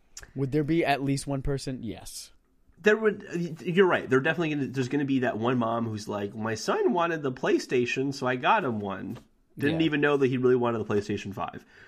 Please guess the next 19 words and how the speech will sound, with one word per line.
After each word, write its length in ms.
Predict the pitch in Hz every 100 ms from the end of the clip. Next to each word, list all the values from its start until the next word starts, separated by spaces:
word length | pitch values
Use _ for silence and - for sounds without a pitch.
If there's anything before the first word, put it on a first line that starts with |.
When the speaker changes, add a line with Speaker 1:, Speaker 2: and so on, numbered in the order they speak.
| -
Speaker 2:
Like, 180 | 123 123 -
that 300 | 143 143 139
kind 160 | 151 131
of 80 |
thing 100 | 123 110
will 80 | 101
happen. 280 | 76 - -
People 220 | 120 120
are 280 | 120 113 101
oblivious, 500 | 101 - - - -
obviously. 520 | 107 95 92 - -
But, 340 | - 123 95 - _ _ _ _ _ _ _
and 120 | 147
I'll 200 | 143 143
just 180 | 135 127
say, 200 | 139 92
working 400 | 101 120 123 123
in 160 | 123 120
retail, 540 | 123 120 104 82 -